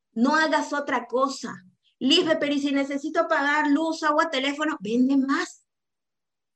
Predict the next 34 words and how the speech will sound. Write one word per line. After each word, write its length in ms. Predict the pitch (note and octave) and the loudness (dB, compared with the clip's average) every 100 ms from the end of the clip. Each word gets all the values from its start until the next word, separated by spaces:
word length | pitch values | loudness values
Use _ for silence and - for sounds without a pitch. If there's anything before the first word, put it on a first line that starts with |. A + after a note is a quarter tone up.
| _ - | _ 4
Pero 160 | C4 | 6
debemos 340 | C4+ D4+ F#4+ F#4+ | 6 4 0 0
enseñarle 560 | E4+ D#4+ C#4 D4 D#4+ | 0 4 4 6 2
a 40 | E4+ | 0
nuestros 400 | D4+ D4 B3 A#3+ | 0 -2 -6 -4
socios 300 | - D#4+ D4 | -10 -8 -4
desde 200 | B3 A#3+ | 0 2
el 120 | A#3 | 2
inicio 680 | A3+ C4 D#4 - F#3+ F#3 - - - - | 0 0 0 -2 -6 -8 -12 -20 -20 0
que 100 | B3+ | 2
si 180 | C#4 | 2
compró 400 | C#4 C#4 C#4 G4 | 4 4 4 2
un 60 | A4 | 2
combo 460 | A4 G#4 G4 D#4+ C4+ | 0 0 2 0 0
top, 520 | C4+ C#4 D4+ D4 - - | 0 2 0 -2 -12 -6
por 140 | G#3+ | -4
ejemplo, 840 | F#3+ F#3+ F#3 C4 D4 C4+ G#3 F#3+ | -4 -8 -6 -4 -2 -4 -4 -10
que 80 | A3 | -10
es 160 | A3 C#4 | -10 -10
un, 100 | C#4 | -4
el 160 | A#3+ A#3+ | -4 2
combo 380 | C4 C4 C#4 | 2 4 2
ganador, 540 | A3+ F#3 F3+ F#3 C#4 A#3+ | 0 -6 -4 2 2 2
el 100 | G3 | -2
combo 220 | B3 C#4 | -2 -2
que 80 | - | -6
te 100 | G3+ | -10
maximiza 720 | G3 F#3 F#3 F3+ F#3 D#4+ A3 | -8 -8 -6 -6 -4 -4 -4
los 140 | F3+ F3 | -6 -4
beneficios, 760 | C4 A3 - A#3 A#3+ C4 - _ _ _ _ _ _ _ _ _ - | -6 -6 -6 -4 0 0 -2 _ _ _ _ _ _ _ _ _ -2
va 180 | C4 E4+ | 2 2
a 60 | |
tener 340 | E4 D#4 D4+ C#4 | 0 -2 -2 2
producto 680 | C4+ B3 B3+ - F#3+ - | 2 2 0 -4 -4 -4